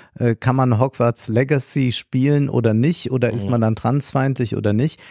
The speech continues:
Speaker 1: Äh, das ist schon erstaunlich, dass die, äh, so diese, äh, schon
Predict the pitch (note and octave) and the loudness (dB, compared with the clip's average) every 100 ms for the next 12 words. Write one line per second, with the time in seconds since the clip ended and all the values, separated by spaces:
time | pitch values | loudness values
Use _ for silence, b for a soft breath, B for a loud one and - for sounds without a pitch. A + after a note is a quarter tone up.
0 | B - A#2+ A#2+ A#2 A2+ - - D#3 F3+ | B -8 -4 -4 -2 -2 -2 -2 0 2
1 | A2 - A2+ D3 C3+ - A#2 - C3 F3+ | 0 0 0 0 0 0 -4 -2 0 2
2 | G#3+ B B B - C#3 C#3 C3 C#3+ C#3+ | 2 B B B -2 0 0 2 2 0
3 | C#3+ A#2+ B2 B2 A#2 b b C3 A#2+ A2+ | 0 2 4 2 -2 b b 0 2 2
4 | G#2+ - - - _ - C#3 - C#3 C3 | -2 -10 -20 -20 _ -18 -8 0 2 0
5 | A#2+ | -4